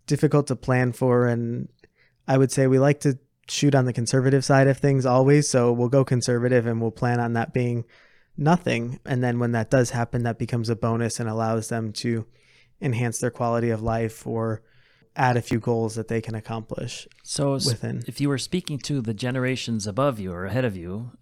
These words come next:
Speaker 2: would you be on the side of more transparency about wealth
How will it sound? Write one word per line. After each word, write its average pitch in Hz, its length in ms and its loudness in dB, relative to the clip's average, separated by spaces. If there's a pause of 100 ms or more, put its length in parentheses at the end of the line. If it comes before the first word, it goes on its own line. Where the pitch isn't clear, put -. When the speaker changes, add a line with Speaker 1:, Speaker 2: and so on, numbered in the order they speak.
(200)
Speaker 2:
would 104 180 -6
you 151 100 -2
be 151 200 -2
on 135 160 -2
the 120 80 -2
side 120 360 0
of - 340 -8 (260)
more 113 380 -2
transparency 120 840 -4
about 120 340 -4 (420)
wealth 117 520 -2